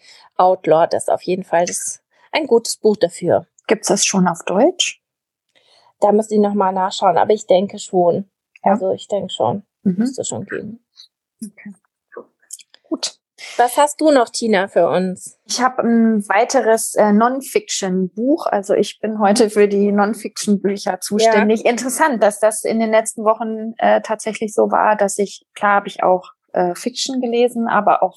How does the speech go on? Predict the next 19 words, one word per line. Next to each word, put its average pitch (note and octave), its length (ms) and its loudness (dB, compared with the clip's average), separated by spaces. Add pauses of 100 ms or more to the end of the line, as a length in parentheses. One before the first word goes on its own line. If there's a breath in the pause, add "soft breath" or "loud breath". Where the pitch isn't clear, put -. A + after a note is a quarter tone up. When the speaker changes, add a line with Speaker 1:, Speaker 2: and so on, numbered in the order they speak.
Speaker 2:
viele A3 260 -8
Non-Fiction. F3 800 -4
Und F#3+ 160 -2
da G3 100 4
möchte A3+ 300 0
ich - 180 -6
auch D4 200 2
noch B3 180 0
ein, F#3+ 300 -2
ähm, F3 400 -12 (240)
ein E3+ 140 -2
deutsches D4 400 2
Buch B3+ 200 -6
empfehlen. A3+ 600 -2
Das, - 480 -6
äh, F3 320 -12
Buch G#3 220 -4
heißt F#3 240 -2
Kreativität, G#3 880 0